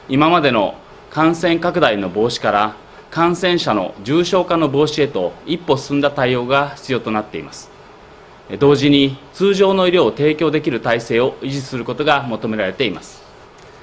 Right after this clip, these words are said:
新型インフルエンザの感染が広がっているとはいうものの、患者発生の程度には地域差があり、現在でも患者がほとんど発生していない地域もあります。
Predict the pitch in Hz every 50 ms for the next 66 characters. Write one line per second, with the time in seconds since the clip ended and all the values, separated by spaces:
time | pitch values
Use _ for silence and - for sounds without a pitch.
0 | - - - - - - - - - - - 98 104 - - 180 180 190 185 185
1 | 196 190 190 175 180 190 190 185 156 135 117 113 - 143 151 151 147 175 160 151
2 | 147 143 135 135 143 147 165 156 - - 165 160 160 156 110 101 104 117 120 120
3 | 117 117 113 113 113 110 110 107 - - - - - - - - - - - 104
4 | - - 143 156 160 170 165 160 156 - 175 170 160 160 156 - 175 160 131 120
5 | 110 110 107 107 107 107 107 - - - - 165 170 170 - - 135 113 107 101
6 | 95 92 87 82 - - - - - - - 107 110 110 156 170 180 156 156 131
7 | 120 117 110 107 104 104 101 101 - - - 156 156 160 160 156 139 139 131 127
8 | 127 135 139 226 208 170 131 131 135 - - 151 143 139 139 - 143 131 135 135
9 | 123 120 - 127 113 110 - 139 120 85 92 92 85 - - - -